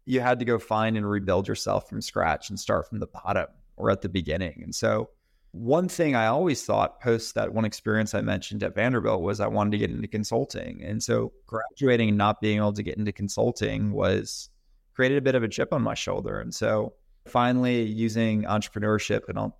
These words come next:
tell that story in a second, to land my first job at K P M G was really, like, a rewarding moment, an enriching moment in kind of my younger days professionally. Then I, so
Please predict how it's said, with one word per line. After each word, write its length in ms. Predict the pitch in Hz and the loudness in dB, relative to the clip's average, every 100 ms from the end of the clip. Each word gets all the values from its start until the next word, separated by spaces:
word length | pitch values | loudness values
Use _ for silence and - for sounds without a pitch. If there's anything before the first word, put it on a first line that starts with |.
| - | -4
tell 100 | 107 | -2
that 120 | - | -2
story 200 | - 107 | -2 -2
in 60 | 107 | -2
a 20 | |
second, 380 | - 107 101 95 | -2 0 -2 -2
to 100 | 104 | 0
land 180 | 95 | 2
my 120 | 95 98 | 2 0
first 260 | 110 - | -2 -4
job 220 | 107 104 | -2 -2
at 80 | 98 | -4
K 160 | 101 107 | -4 -4
P 140 | 104 | -4
M 120 | 107 | -6
G 360 | 101 110 110 107 _ _ _ _ _ | -2 -2 -2 -4 _ _ _ _ _
was 180 | 117 98 | -2 2
really, 320 | 110 127 117 - _ | 2 4 2 -4 _
like, 160 | - 104 | -2 0
a 40 | |
rewarding 560 | 110 113 110 113 107 104 | 0 -2 0 2 2 2
moment, 360 | 104 104 101 - | 2 2 0 -4
an 80 | |
enriching 540 | 104 107 107 101 - 101 | -10 -6 -2 -2 -4 -2
moment 320 | 98 107 87 _ - | 0 -2 -4 _ -10
in 80 | - | -2
kind 160 | 101 | 0
of 60 | 101 | 2
my 260 | 107 107 - | 0 -4 -2
younger 260 | - 104 - | 0 0 0
days 240 | 101 - | -2 -4
professionally. 800 | 196 - 104 - 113 98 110 - _ _ _ _ - | -6 0 0 -2 -4 -6 -6 -10 _ _ _ _ -2
Then 120 | 131 | 0
I, 100 | 135 - _ _ _ _ | 0 -4 _ _ _ _
so 220 | - 135 | -4 -4